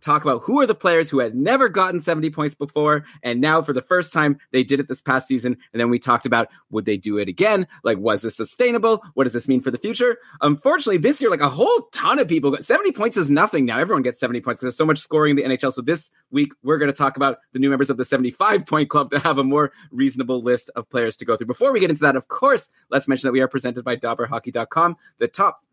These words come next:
fantasy hockey website out there. They just dropped their draft guide. It is there. It's full of rankings and charts and write-ups and all that good stuff. Cam Robinson is all over that thing. So if you like Cam and if you like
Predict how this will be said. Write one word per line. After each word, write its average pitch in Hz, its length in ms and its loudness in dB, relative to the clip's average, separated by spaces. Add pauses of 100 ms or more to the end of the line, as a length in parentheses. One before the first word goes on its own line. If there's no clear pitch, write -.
(100)
fantasy 156 380 0
hockey 220 360 -2
website 156 480 0
out 202 200 0
there. 226 160 2 (200)
They 196 240 2
just 165 400 -2
dropped 139 420 0 (220)
their 143 220 0
draft 131 440 0
guide. 117 380 -2 (180)
It 139 160 0
is 117 220 0
there. 143 360 2 (140)
It's - 280 -6 (160)
full 190 280 4
of 127 200 0
rankings 175 680 0
and 123 160 -4
charts 196 520 0
and 131 260 -2
write-ups 196 400 2
and 165 100 -2
all 208 120 2
that 190 180 -2
good 165 180 -2
stuff. 165 380 0 (240)
Cam 180 300 0
Robinson 165 480 2
is 139 100 2
all 190 220 4
over 160 240 4
that 127 260 -2
thing. 123 260 -6 (140)
So - 100 -6
if 131 100 -4
you 175 100 2
like 175 220 2
Cam 151 360 0 (140)
and 127 80 -8
if 127 100 -10
you 156 180 4
like 160 200 2